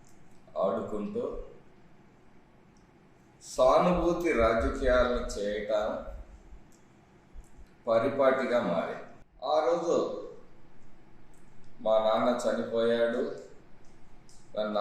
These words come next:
ఆశీర్వదించండి, నాకు ఒక పెద్ద కుటుంబాన్ని ఇచ్చాడని చెప్పి ఒక డ్రామా మొదలుపెట్టాడు. ఆ తర్వాత కోడికత్తి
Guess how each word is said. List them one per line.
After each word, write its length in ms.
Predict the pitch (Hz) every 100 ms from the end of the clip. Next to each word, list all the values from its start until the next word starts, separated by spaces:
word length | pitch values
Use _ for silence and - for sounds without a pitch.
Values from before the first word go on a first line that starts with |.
| 104
ఆశీర్వదించండి, 1000 | - 120 113 117 117 113 123 117 120 139 - - - - - - - - - - - - - - - - - -
నాకు 200 | 101 101 98
ఒక 80 | 95
పెద్ద 200 | 98 - - -
కుటుంబాన్ని 600 | 98 113 117 117 113 113
ఇచ్చాడని 520 | - - 110 110 110 107
చెప్పి 300 | 104 104 143 - - - - - - - - - - - - - - -
ఒక 120 | - 104
డ్రామా 380 | 90 92 92 92
మొదలుపెట్టాడు. 720 | 82 76 76 69 67 - - - - - - - - - - - - - - - - - - - - - - - - - - - - - - - - - -
ఆ 100 | 123 143
తర్వాత 460 | 147 147 156 165 151 117 - - - - - - - - - - _ _ _ - - -
కోడికత్తి 720 | 110 117 117 113 98 - 95